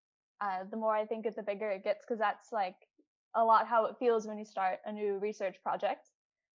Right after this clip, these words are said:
Um, it's sort of like when you, you sort of go in and, like, "Oh, this is the idea I have," but then the more you think about it, the more complex it gets, the bigger it gets, the more little side projects you can put on it. Um, and so I feel like it sort of <laughs> covers the whole research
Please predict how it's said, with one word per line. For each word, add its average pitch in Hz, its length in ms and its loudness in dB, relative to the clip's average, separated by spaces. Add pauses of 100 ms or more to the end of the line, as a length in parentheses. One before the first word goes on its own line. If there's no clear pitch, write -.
(140)
Um, 190 600 -2 (180)
it's 226 160 0
sort 233 160 4
of 220 80 2
like 208 240 2
when 233 220 -2
you, 220 240 -4
you 233 100 -2
sort 233 220 2
of 220 200 -4
go 226 220 6
in 214 220 2
and, 202 80 -8
like, 196 240 -4
"Oh, 233 160 4
this 220 160 -6
is 208 100 -4
the 220 120 0
idea 196 300 0
I 185 140 0
have," 190 320 0
but 202 80 -8
then 196 140 -4
the 202 60 -6
more 208 140 4
you 202 100 0
think 214 200 -4
about 196 240 2
it, 185 60 -4
the 196 60 -14
more 185 120 -6
complex 196 540 -6
it 196 60 -10
gets, 190 220 -8
the 208 100 -8
bigger 190 320 -2
it 185 120 -8
gets, 185 300 -4
the 214 80 -8
more 190 420 -2
little 190 600 -4
side 220 260 4
projects 214 380 -2
you 214 80 -14
can 214 120 -8
put 208 160 -2
on 185 160 -2
it. 175 120 -8 (600)
Um, 202 440 -2 (220)
and 214 180 -4
so 220 80 -2
I 208 80 2
feel 226 180 0
like 208 200 4
it 202 120 -8
sort 208 180 0
of 202 160 0
<laughs> - 60 -10
covers 247 260 -2
the - 100 4
whole - 220 0
research 233 420 0